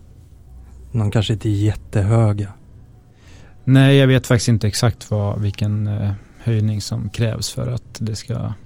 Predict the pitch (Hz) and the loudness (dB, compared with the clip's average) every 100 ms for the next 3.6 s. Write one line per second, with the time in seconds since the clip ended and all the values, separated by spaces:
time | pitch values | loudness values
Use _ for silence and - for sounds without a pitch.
0 | - - - - - _ - 107 104 110 | -20 -20 -20 -20 -20 _ -6 -4 -2 -2
1 | 120 110 107 117 113 - - - - - | 0 0 0 -2 -4 -12 -20 -20 -20 -20
2 | - 120 101 95 113 107 104 104 104 107 | -8 -2 0 2 2 2 2 0 -2 -2
3 | 107 107 107 107 104 104 | -4 -2 -2 -2 -2 -4